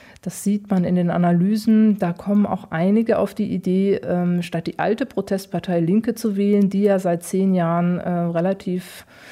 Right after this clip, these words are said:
äh, solidarisch mit der S P D hier regiert hat, ähm, sich stattdessen der A F D zuzuneigen statt, äh, tatsächlich, ne? Das ist hier die neue Protest- und Meckerpartei. Mhm.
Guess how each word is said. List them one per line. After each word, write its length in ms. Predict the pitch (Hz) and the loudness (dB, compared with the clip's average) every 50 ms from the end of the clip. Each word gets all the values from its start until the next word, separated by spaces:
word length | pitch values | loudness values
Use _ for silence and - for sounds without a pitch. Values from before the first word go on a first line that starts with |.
| - - - - - - _ _ - | -20 -20 -20 -20 -20 -20 _ _ -4
äh, 160 | 190 190 180 175 | -2 0 2 2
solidarisch 640 | 170 180 175 185 170 180 165 165 175 190 185 - | 2 2 0 0 2 2 2 2 2 0 0 0
mit 140 | 196 180 180 | 0 0 0
der 80 | 170 | -2
S 100 | - - | -4 -4
P 140 | - - 196 | -4 -4 -4
D 160 | - 180 180 | -2 0 0
hier 200 | 180 190 196 180 | 0 0 0 0
regiert 460 | 175 175 160 151 165 165 202 214 208 - | 0 0 -2 0 0 0 0 0 0 0
hat, 420 | 214 214 214 - - - - 190 - | 0 0 0 -2 -6 -12 -10 -6 -2
ähm, 360 | 190 196 190 185 185 190 185 | 2 4 4 4 4 4 2
sich 300 | 175 - - 196 190 - | 0 -2 -4 -4 -4 -4
stattdessen 420 | - - 185 - 147 143 - 175 | -4 -6 -4 -4 -4 -4 -4 -2
der 160 | 165 175 165 - | -2 -2 -2 -2
A 140 | 190 208 | -2 -2
F 100 | 214 214 | -2 -2
D 240 | - - 254 254 240 | -2 -2 -2 -2 -2
zuzuneigen 760 | 240 - - 170 - - - 170 165 165 156 160 156 151 160 | -4 -6 -10 -10 -8 -6 -4 -4 -2 -2 -2 -4 -2 -4 -4
statt, 280 | 151 - - 156 - - | -6 -6 -10 -12 -12 -12
äh, 140 | - 147 - | -12 -12 -12
tatsächlich, 680 | - - 170 165 - 170 156 - - - 147 - - - | -10 -10 -12 -10 -10 -10 -12 -10 -8 -8 -8 -8 -8 -8
ne? 160 | 143 156 175 | -6 -4 -4
Das 160 | 196 180 - - | -4 -4 -6 -8
ist 160 | - - - | -12 -10 -6
hier 140 | - 202 190 | -4 -4 -2
die 100 | 196 190 | 0 2
neue 320 | 185 180 170 175 175 180 | 2 2 2 0 0 -2
Protest- 500 | 175 - - 175 - 185 180 202 - - | -4 -6 -10 -8 -6 -4 -6 -6 -6 -6
und 200 | - 190 190 180 | -4 -2 -2 -2
Meckerpartei. 800 | 185 170 175 - 165 170 - - - - - 165 151 151 156 151 - | -2 -4 -6 -6 -8 -10 -10 -14 -14 -14 -12 -10 -8 -8 -8 -6 -4
Mhm. 420 | 208 185 180 170 165 160 170 185 | 0 0 2 2 0 0 -2 -4